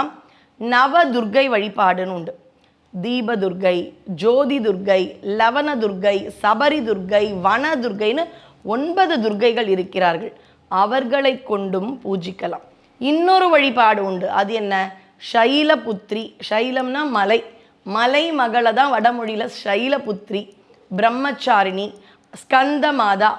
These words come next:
அப்படின்னு சொல்லக்கூடிய ஒரு வடமொழி பெயர்களை ஆதாரமான கொண்ட வழிபாடும் உண்டு.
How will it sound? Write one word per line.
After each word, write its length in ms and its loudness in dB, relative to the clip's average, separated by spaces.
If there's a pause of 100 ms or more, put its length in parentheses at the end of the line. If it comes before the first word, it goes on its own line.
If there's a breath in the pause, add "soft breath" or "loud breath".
அப்படின்னு 500 -2
சொல்லக்கூடிய 1000 0 (340 loud breath)
ஒரு 260 4 (300)
வடமொழி 640 0
பெயர்களை 640 -2
ஆதாரமான 920 0
கொண்ட 600 0
வழிபாடும் 540 -2
உண்டு. 200 -12